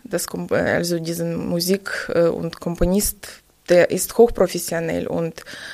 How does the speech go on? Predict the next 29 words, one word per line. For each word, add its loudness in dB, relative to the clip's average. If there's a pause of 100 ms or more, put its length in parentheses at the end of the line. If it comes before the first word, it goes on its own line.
(180)
wenn 4
wir 6
das 4
machen, 2 (440)
dann, 4 (460)
dann 6
wollen 10
wir 6
alle 6
Beste. 4
Und -2
da 6 (180)
tun 0
wir 2
uns -2
so, 8
dass 2
die 0
Lieder, 4 (560)
ähm, -2 (1500)
die 2
Lieder 4
einfach 0
so -2
schön -4
wie -4
möglich, 0
äh, -10
sind. -6